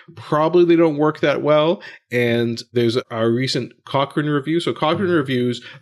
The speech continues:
Speaker 1: basically are the systematic reviews that we've talked about before, where they look at all the published studies and assemble all the information together, try and come up with a, a recommendation. So they actually recommend a different medication called clomipramine may actually help. So that's what a lot of people end up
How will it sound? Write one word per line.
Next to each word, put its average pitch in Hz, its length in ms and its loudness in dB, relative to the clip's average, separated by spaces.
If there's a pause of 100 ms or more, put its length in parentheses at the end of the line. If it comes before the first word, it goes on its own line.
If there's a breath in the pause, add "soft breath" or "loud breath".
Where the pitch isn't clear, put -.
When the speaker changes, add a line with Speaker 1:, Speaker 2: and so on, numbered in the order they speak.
Speaker 1:
basically 123 460 0
are 117 160 -2
the 113 140 -4
systematic 113 580 -6
reviews 104 400 -8
that 104 140 -8
we've 110 140 -10
talked 107 200 -6
about 101 200 -10
before, 110 260 -6
where 104 100 -6
they 107 100 -6
look 123 200 -4
at 117 80 -2
all 113 100 0
the 110 80 -2
published 110 360 -8
studies 117 280 -6
and 107 100 -10
assemble 110 440 -6
all 110 100 -4
the 110 80 -6
information 113 500 -14
together, 113 440 -4 (260 loud breath)
try 117 200 -4
and 110 80 -4
come 110 180 -6
up 101 100 -8
with 104 160 -4
a, 104 220 -10 (440)
a 113 80 -8
recommendation. 113 720 -4 (220 loud breath)
So - 140 -2
they 139 200 0
actually 151 360 -4
recommend 131 260 -2
a 117 160 -2
different 180 300 -2
medication 117 560 -4 (100)
called 107 600 -4
clomipramine 113 840 -4 (240 loud breath)
may 107 160 -6
actually - 340 -8
help. - 320 -14
So 127 100 -6
that's 127 240 -2
what 123 140 0
a 107 60 0
lot 107 240 -2
of 104 220 -6
people 104 280 -12
end 104 160 -8
up 98 120 -10